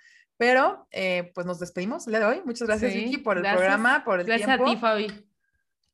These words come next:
Speaker 1: Y gracias a todos por escucharnos en De qué me hablas podcast y los invitamos a su like,
Speaker 2: Suscribir.
Speaker 1: su suscribir
Speaker 2: Y compartir.
Speaker 1: y compartir en todas las redes. Sí, nos pueden compartir en sus grupos de WhatsApp, con sus amigos, con la gente del trabajo. Se los vamos a agradecer muchísimo.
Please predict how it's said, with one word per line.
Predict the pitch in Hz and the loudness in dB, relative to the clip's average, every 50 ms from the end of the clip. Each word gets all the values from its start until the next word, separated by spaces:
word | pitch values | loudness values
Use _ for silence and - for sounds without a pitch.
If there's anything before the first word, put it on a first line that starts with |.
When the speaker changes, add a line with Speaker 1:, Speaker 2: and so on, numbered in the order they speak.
| _ _ _ _ _ _ _ - - | _ _ _ _ _ _ _ -20 -14
Speaker 1:
Y | - 196 | -4 0
gracias | 214 220 240 247 254 247 | 2 2 2 2 -2 -2
a | 247 | -2
todos | 247 247 247 | -4 -4 -2
por | 247 247 | -4 -4
escucharnos | 226 233 226 - - 233 233 240 254 285 320 - - _ _ _ _ _ _ | -4 -4 -8 -4 -2 -2 -2 0 -2 -4 -4 -6 -10 _ _ _ _ _ _
en | - 214 226 240 262 269 - - _ | -4 -2 -2 -2 -2 -6 -10 -14 _
De | 202 190 202 202 | -10 -10 -8 -4
qué | - 233 | -2 0
me | 233 247 | 2 2
hablas | 240 233 240 240 233 | 2 2 0 -2 -4
podcast | 240 - 226 220 - - 254 277 330 330 - - _ _ | -2 -4 -4 -4 -2 0 0 0 0 -2 -6 -10 _ _
y | - 208 | -8 -6
los | 196 196 190 | -6 -6 -6
invitamos | 202 196 196 190 196 214 214 220 226 254 247 247 - - | -8 -10 -10 -6 -2 -2 -2 0 -2 -4 -6 -8 -10 -6
a | - 214 220 240 262 - - - | -2 0 0 0 0 -2 -4 -10
su | - - 190 190 | -14 -12 -8 -2
like, | 190 208 220 220 269 359 453 453 453 - - - _ _ _ _ _ _ - | -2 0 0 2 0 0 -2 -4 -6 -10 -16 -20 _ _ _ _ _ _ -20
Speaker 2:
Suscribir. | - - - 208 202 208 202 202 202 202 208 220 247 302 | -20 -16 -14 -14 -14 -10 -6 -4 -4 -2 -2 -2 -2 -2
Speaker 1:
su | 330 | -4
suscribir | - - - 196 202 202 226 269 359 453 453 - _ _ _ _ _ _ _ _ _ _ | -8 -10 -10 -8 -6 -4 -4 -4 -4 -6 -8 -10 _ _ _ _ _ _ _ _ _ _
Speaker 2:
Y | - 208 208 | -16 -12 -8
compartir. | - 202 190 185 190 180 170 160 170 156 | -6 -6 -2 0 0 0 0 -2 -4 -6
Speaker 1:
y | |
compartir | - - - - - - - - _ _ - | -8 -12 -16 -20 -20 -20 -20 -20 _ _ -6
en | 185 185 175 | -6 -2 2
todas | 214 208 220 | 2 2 4
las | 226 220 202 175 | 4 2 2 2
redes. | 180 165 156 151 160 - | 0 -2 -4 -6 -8 -12
Sí, | - 196 190 | -12 -10 -10
nos | 196 202 196 | -10 -8 -6
pueden | - 247 262 | -6 -6 -6
compartir | 277 - - 214 202 208 226 226 233 226 - - - _ _ _ | -4 -2 -2 -2 -2 -2 -6 -8 -8 -8 -14 -20 -20 _ _ _
en | - 233 247 | -2 -2 -2
sus | 233 247 247 | -2 -4 -6
grupos | 220 220 - 202 190 | -6 -6 -8 -8 -6
de | 185 180 | -6 -4
WhatsApp, | 175 170 165 - - 170 160 165 165 - | -4 -4 -6 -6 -6 -4 -4 -4 -6 -8
con | - 202 202 196 | -10 -10 -10 -10
sus | 196 - | -10 -10
amigos, | 190 175 170 170 165 165 165 165 165 | -10 -10 -10 -8 -6 -6 -6 -6 -6
con | - - 202 202 | -4 -2 -2 -2
la | 202 | -2
gente | 185 190 175 175 185 | -4 -8 -8 -6 -6
del | 180 175 | -6 -6
trabajo. | 175 175 165 165 170 170 170 208 | -4 -4 -2 0 0 -2 -4 -8
Se | 196 185 | -10 -10
los | 175 175 175 | -8 -4 -4
vamos | 180 196 202 | -4 -4 -4
a | |
agradecer | 214 175 170 170 180 175 180 | -4 -6 -6 -6 -6 -8 -8
muchísimo. | 185 180 - 214 208 - 240 233 247 277 330 | -8 -10 -12 -12 -10 -8 -6 -4 -4 -4 -4